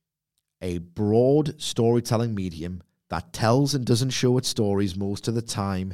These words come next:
and that recaps everything for you and keeps it simple and doesn't do any Easter eggs or foreshadowing or subtext or any actual legitimate, um, narrative techniques, watch the Fed, watch W W E.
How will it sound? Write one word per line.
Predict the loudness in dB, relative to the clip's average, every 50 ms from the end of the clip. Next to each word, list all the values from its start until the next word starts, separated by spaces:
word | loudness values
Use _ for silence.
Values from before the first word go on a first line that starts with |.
| -12 _ _
and | -10 -6 -6
that | -6 -4
recaps | -4 -6 -6 0 2 2 2 2 2 2 0
everything | 0 0 0 -6 -6 -6 -6 -6
for | -8 -8 -6
you | -6 -4 -2 -2 -2 -4 -6 -8 -10 _ _ _ _
and | -16 -16 -14
keeps | -10 -6 -6 -4 -2 0 0
it | 0 0
simple | 0 2 2 2 2 2 0 0 0 2 2 2 2 0 -2 -6 -10 _ _ _ _
and | -12 -12 -6 -2
doesn't | -2 -2 -2 -2 -6 -6
do | -2 0 0 0
any | 0 -2 -4 -6
Easter | -4 -2 0 0 0 0 -4 -4 -4 -2 0
eggs | 0 0 -2 -2 -4 -8
or | -12
foreshadowing | -12 -10 -10 -10 -8 -8 -4 -2 0 0 2 0 0 -4 -4 -4 -6 -6 -6 -8
or | -8
subtext | -8 -8 -6 -2 -2 -2 -2 -4 -6 -4 -2 -2 -2 -2 -4 -8 -8 -6
or | -6 -6
any | -6 -8 -8 -8
actual | -8 -8 -8 -10 -12 -10 -10 -8 -8
legitimate, | -8 -8 -8 -8 -8 -8 -8 -8 -8 -10 -10 -10 -12 _ _ _ _ _ _ _ _ _ _ _ _ -8
um, | -6 -4 -4 -4 -4 -8 -10 -12 -10
narrative | -8 -6 -4 -4 -4 -6 -8 -14 -12
techniques, | -10 -10 -10 -10 _ 0 0 2 2 4 2 2 0 -2 -6 -8 -10 -10 -16 -20 _ _ _ _ _ -20
watch | -6 0 0 0 0 -2 -8 -8
the | -10
Fed, | -6 -2 -2 -2 -2 -4 -6 -20 _ _ _
watch | -2 -2 -2 -2 -2
W | -2 0 0 0
W | -2 -2 -2 -2 -2 -2
E. | -2 -2